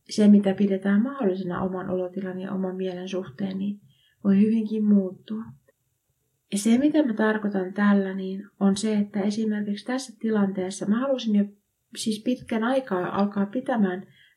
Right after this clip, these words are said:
äh, tekemään live-videoita, mut se tuntui tosi hankalalta. Mulla oli aiheita listattuna jo ajat sitten, mut mä aina lykkäsin sitä, että no en mä tänään ja en mä tänään ja en mä tänään.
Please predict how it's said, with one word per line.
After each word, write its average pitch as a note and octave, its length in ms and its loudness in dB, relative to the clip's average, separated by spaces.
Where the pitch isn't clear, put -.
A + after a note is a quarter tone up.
äh, G3+ 320 0
tekemään B3+ 480 2
live-videoita, F#3 840 -2
mut A3+ 140 0
se A#3+ 100 -8
tuntui C#4 260 0
tosi G3+ 240 0
hankalalta. F#3+ 720 -4
Mulla G#3 120 8
oli G3+ 120 10
aiheita A#3 600 2
listattuna A3+ 600 -2
jo G3 140 2
ajat A3 360 -4
sitten, C4 480 -4
mut G#3+ 180 -2
mä A3+ 120 4
aina A#3+ 260 2
lykkäsin G3+ 480 0
sitä, F#3 280 -4
että F#3+ 140 -6
no F3 120 -4
en A#3+ 140 -2
mä C4+ 100 -2
tänään G3 460 -2
ja G3+ 120 -8
en G#3+ 160 -6
mä A3+ 100 -4
tänään A3 480 -4
ja G3+ 120 -6
en A#3 180 -4
mä B3 120 -4
tänään. F#3+ 520 -6